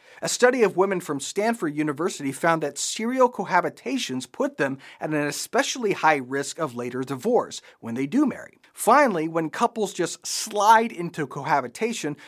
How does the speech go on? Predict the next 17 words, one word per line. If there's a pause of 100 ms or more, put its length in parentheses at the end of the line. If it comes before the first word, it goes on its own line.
(120)
rather
than
decide
to
be
together, (300)
they
risk
getting
locked
into
a
relationship
and
possibly
a
marriage